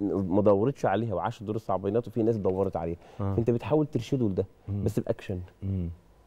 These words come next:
Speaker 1: إنك بتجيب الحاجة الإيجابية.
Speaker 2: مم.
Speaker 1: في الحياة دايما لازم ت-، لازم، لازم الحياة، الجزء اللي رجعني هو الجزء الإيجابي، مش الجزء السلبي. أسهل حاجة تتكلم، تتكلم سلبي.
Speaker 2: صح.
Speaker 1: لكن أصعب حاجة إنك ت-، تبقى تشوف، تنشر إيجابي وتخلي الناس تتحرك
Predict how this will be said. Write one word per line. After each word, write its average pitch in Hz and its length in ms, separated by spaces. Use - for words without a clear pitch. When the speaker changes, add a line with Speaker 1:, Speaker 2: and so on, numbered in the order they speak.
Speaker 1:
إنك 98 100
بتجيب 98 280
الحاجة 127 240
الإيجابية. 90 500
Speaker 2:
مم. 90 180
Speaker 1:
في - 60
الحياة 120 300
دايما 147 380
لازم 127 200
ت-، 107 100
لازم، 117 340
لازم 117 460
الحياة، 87 320
الجزء 92 280
اللي 95 140
رجعني 104 400
هو 98 60
الجزء 110 220
الإيجابي، 85 440
مش - 160
الجزء 92 300
السلبي. 82 520
أسهل 165 220
حاجة 156 120
تتكلم، 120 400
تتكلم 101 340
سلبي. - 260
Speaker 2:
صح. - 160
Speaker 1:
لكن 95 180
أصعب 117 320
حاجة 127 260
إنك 104 180
ت-، - 80
تبقى - 220
تشوف، 135 160
تنشر 143 280
إيجابي 127 240
وتخلي 139 160
الناس 123 160
تتحرك 113 340